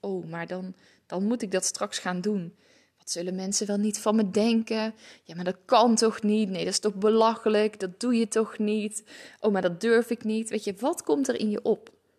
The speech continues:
Want alleen dat al zegt heel veel over hoe jij op dit moment, eh, überhaupt bestand bent tegen het omgaan met meningen van anderen, als ze niet in lijn liggen met, met jouw mening of met jouw wensen of gedachten. En het zegt ook heel veel over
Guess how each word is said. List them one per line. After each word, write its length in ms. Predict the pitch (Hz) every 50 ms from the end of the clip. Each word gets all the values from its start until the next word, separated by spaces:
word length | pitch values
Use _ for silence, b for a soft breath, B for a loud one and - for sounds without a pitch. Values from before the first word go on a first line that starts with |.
| _ b b b b b b b b -
Want 300 | 208 220 233 233 - -
alleen 480 | - 226 233 240 254 254 262 240 196 180
dat 280 | - 233 311 403 -
al 260 | - - 311 339 381
zegt 280 | 359 - 254 262 254 -
heel 360 | 220 196 190 220 233 - 330
veel 300 | 311 - 269 262 240 -
over 480 | - 233 247 220 226 220 208 208 208 - - _ -
hoe 200 | 214 220 226 220
jij 380 | 196 214 208 214 220 208 208
op 180 | - 196 190 196
dit 120 | 208 214
moment, 500 | 208 202 196 190 190 185 185 185 190 - B B B B B B
eh, 220 | - 190 175 170 95 - - - - -
überhaupt 500 | 214 196 175 160 170 180 240 - - -
bestand 480 | 269 254 - - - 240 247 254 247
bent 360 | - 226 214 214 220 - - -
tegen 300 | 214 220 226 233 220 226
het 120 | 226 -
omgaan 380 | 226 226 220 - - 220 208 214
met 140 | 220 208
meningen 320 | 214 220 220 220 220 214 214
van 140 | 220 214 208
anderen, 440 | - 214 214 214 208 202 208 214 B B B B B B B B -
als 240 | - 214 233 220 -
ze 80 | 233
niet 220 | 220 226 226 226 -
in 140 | - 220
lijn 300 | 214 214 208 202 214 208
liggen 480 | 208 196 208 214 202 214 190 185 185 185
met, 340 | 185 175 175 180 180 - -
met 280 | - - - - - - -
jouw 220 | - 196 196 202
mening 320 | 202 202 202 202 196 196
of 100 | 190 196
met 180 | - 214 196 -
jouw 200 | 208 190 185 190
wensen 340 | 190 196 190 196 196 - -
of 80 | -
gedachten. 560 | - - 185 - 190 - - - 208 214 233 B B B B B B B B B
En 160 | B 254 254 247
het 140 | 262 254
zegt 240 | - 262 254 - -
ook 200 | - 240 262 254
heel 180 | 247 247 247 240
veel 220 | 247 240 220 -
over 460 | - 208 208 214 208 196 196 196 -